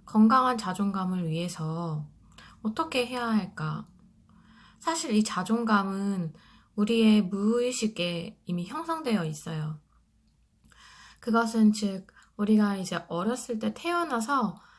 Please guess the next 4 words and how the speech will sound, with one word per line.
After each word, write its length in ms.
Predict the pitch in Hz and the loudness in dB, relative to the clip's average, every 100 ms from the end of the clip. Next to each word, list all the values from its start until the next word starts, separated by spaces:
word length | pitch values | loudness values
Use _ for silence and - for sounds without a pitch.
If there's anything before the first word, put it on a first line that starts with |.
| _ | _
자라면서 1300 | - 202 226 233 226 214 202 202 185 185 190 170 156 _ _ | -2 2 2 2 4 4 2 -2 -4 -4 -4 -6 -8 _ _
그 200 | - 214 | 0 2
양육자의 1000 | 196 175 202 226 - 220 214 208 202 196 | 4 2 2 0 0 2 4 4 0 -4
관계, 680 | - 170 170 175 196 269 330 | -6 -6 -4 -4 -2 -4 -6